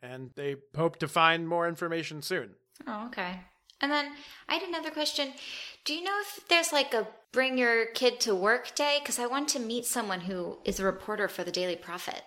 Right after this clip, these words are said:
Speaker 1: Oh, who, who are you looking for?
Speaker 2: Jamie McAllister.
Speaker 1: Uh, yeah, I think she works in the investigative department.
Speaker 2: Oh, cool.
Speaker 1: We don't have, like, a take your child to work day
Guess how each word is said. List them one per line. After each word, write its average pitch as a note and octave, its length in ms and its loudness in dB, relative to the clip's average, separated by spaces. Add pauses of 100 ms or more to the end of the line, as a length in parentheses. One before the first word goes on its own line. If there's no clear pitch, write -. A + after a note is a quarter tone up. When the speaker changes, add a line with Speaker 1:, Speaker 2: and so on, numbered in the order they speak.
(240)
Speaker 1:
Oh, F#3 280 8
who, C#3+ 640 -6
who C3+ 100 -10
are B2 100 -8
you B2 200 -12
looking B2+ 420 -12
for? A#2 460 -12 (220)
Speaker 2:
Jamie B3 480 2
McAllister. F3+ 1000 -2 (280)
Speaker 1:
Uh, D#3+ 440 8
yeah, F3+ 180 10
I D3 80 8
think F#3+ 180 -2
she - 180 0
works F#3 360 2
in E3+ 120 -4
the D3+ 140 -2
investigative D3+ 800 -2
department. G#2+ 680 -10 (340)
Speaker 2:
Oh, F4+ 220 0 (320)
cool. - 720 -6 (340)
Speaker 1:
We D#3 100 0
don't F#3 160 4
have, E3+ 260 10
like, D#3 180 2
a D3 60 0
take D3 260 -4
your C#3 80 -4
child C3+ 520 -4
to B2+ 140 -10
work A#2+ 380 -10
day G#2 360 -12